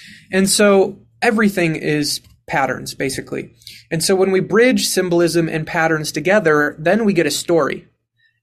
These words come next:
And that story is our experience. That story is what Isaac Mars is. That story is what humanity and mankind is. That story is why we're doing this.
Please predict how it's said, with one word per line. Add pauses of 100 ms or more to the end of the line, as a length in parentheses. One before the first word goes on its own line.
And
that
story
is
our
experience.
That
story
is
what
Isaac
Mars
is. (300)
That
story
is
what
humanity
and
mankind
is.
That
story (320)
is
why
we're
doing
this.